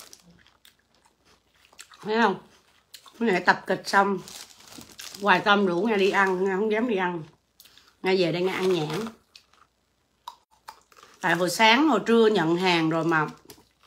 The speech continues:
ờ, chưa có kịp thưởng thức luôn, chỉ mở ra cái thùng khui ra coi thôi. Thì bây giờ mới, mới, mới, mới là mới có thời gian để trải nghiệm nha mọi người.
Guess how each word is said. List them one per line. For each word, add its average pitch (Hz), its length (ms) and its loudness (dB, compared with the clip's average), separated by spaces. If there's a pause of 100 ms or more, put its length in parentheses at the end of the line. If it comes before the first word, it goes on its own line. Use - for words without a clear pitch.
(640)
ờ, 165 300 -2 (100)
chưa 240 240 4
có 285 60 4
kịp 196 280 0
thưởng 180 200 0
thức 320 220 0
luôn, 214 300 0
chỉ 190 100 2
mở 175 340 0
ra 247 140 -2
cái 247 140 -8
thùng 175 320 0
khui 220 320 0
ra 208 120 0
coi 208 360 2
thôi. 196 280 -2 (840)
Thì 170 80 -4
bây 196 160 -2
giờ 175 220 2
mới, 208 200 0
mới, 226 200 0
mới, 226 200 0
mới 220 260 0
là 185 80 0
mới 185 200 -2
có 240 120 -8
thời 202 180 -4
gian 185 280 -2
để 180 160 -6
trải 165 160 -2
nghiệm 165 360 -2
nha 190 60 -2
mọi 160 160 -6
người. 147 200 -8